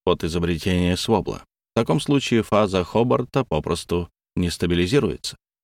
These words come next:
завершится, не успев начаться. Одна беда — окончательное решение зависит от Людвига Энга и только от Людвига Энга.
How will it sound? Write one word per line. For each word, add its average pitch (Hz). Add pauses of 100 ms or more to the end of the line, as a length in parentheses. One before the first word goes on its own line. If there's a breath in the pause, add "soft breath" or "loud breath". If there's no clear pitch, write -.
завершится, 120
не 123
успев 117
начаться. 92 (1500)
Одна 98
беда — 147
окончательное 110
решение 110
зависит 87
от 80
Людвига 90
Энга 107
и 113
только 117
от 117
Людвига 117
Энга. 71